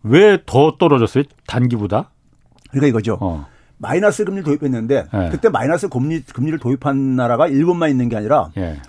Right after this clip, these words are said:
Speaker 2: 유럽 중앙은행이 마이너스 금리를 도입을 했었어요.
Speaker 1: 아,
Speaker 2: 이천십사 년도부터요.
Speaker 1: 유럽도?
Speaker 2: 예.
Speaker 1: 예. 아.
Speaker 2: 예, 소위 말해서 유로존 사태 이후에.
Speaker 1: 예.
Speaker 2: 그리고 이제,
Speaker 1: 음.
Speaker 2: 에, 유로화를 사용을 안 하지만은 유럽연합의 회원 국가인 일부 국가들도 마이너스 금리를 도입을 하-,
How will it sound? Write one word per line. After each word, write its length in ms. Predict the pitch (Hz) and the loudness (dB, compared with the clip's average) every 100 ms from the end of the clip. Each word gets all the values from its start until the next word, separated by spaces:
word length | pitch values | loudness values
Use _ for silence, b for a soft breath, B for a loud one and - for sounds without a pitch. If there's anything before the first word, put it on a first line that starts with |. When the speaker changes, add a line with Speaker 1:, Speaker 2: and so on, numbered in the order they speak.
| _ | _
Speaker 2:
유럽 320 | 139 156 214 | -4 0 0
중앙은행이 440 | - 127 160 160 160 | 0 0 0 0 -2
마이너스 360 | 131 127 147 | -2 -2 -2
금리를 240 | 147 127 117 | -2 -2 -2
도입을 220 | 107 98 | -4 -8
했었어요. 460 | 95 107 - - 76 | -8 -12 -16 -14 -14
Speaker 1:
아, 60 | 78 | -12
Speaker 2:
이천십사 380 | - 165 156 165 | -6 -4 -2 2
년도부터요. 340 | 139 104 - 143 | 2 2 2 2
Speaker 1:
유럽도? 160 | - - | 0 -6
Speaker 2:
예. 60 | 123 | -4
Speaker 1:
예. 380 | 95 80 90 185 _ | -2 -4 -6 -8 _
아. 220 | - 82 73 | -10 -8 -4
Speaker 2:
예, 120 | 131 | -4
소위 140 | 131 190 | 0 0
말해서 220 | 165 165 | 0 0
유로존 380 | 143 165 185 175 | 0 2 2 0
사태 240 | 160 160 | -2 -2
이후에. 500 | 139 113 120 120 120 | -2 -2 -2 0 0
Speaker 1:
예. 300 | 101 90 78 71 b b b | -2 -4 -6 -12 b b b
Speaker 2:
그리고 240 | - 196 202 | -2 2 2
이제, 200 | 175 170 | 2 2
Speaker 1:
음. 280 | 170 156 143 | 4 4 2
Speaker 2:
에, 500 | 139 131 120 113 110 - | 2 2 0 -2 -6 -6
유로화를 400 | 143 185 196 202 | -2 4 4 2
사용을 320 | 127 139 170 | 0 0 2
안 120 | 120 | 0
하지만은 440 | 120 131 135 160 127 | 0 0 0 -2 -2
유럽연합의 540 | 135 170 143 139 139 | 0 0 0 0 0
회원 200 | 127 139 | 0 0
국가인 300 | 123 - 135 | -2 -4 -2
일부 260 | 139 131 127 | 0 -2 -4
국가들도 400 | 110 131 113 143 | -6 -4 -4 -4
마이너스 300 | 113 131 131 | -4 -4 -4
금리를 140 | 135 | -4
도입을 300 | 127 127 117 | -2 -2 -2
하-, 200 | 113 - | -4 -6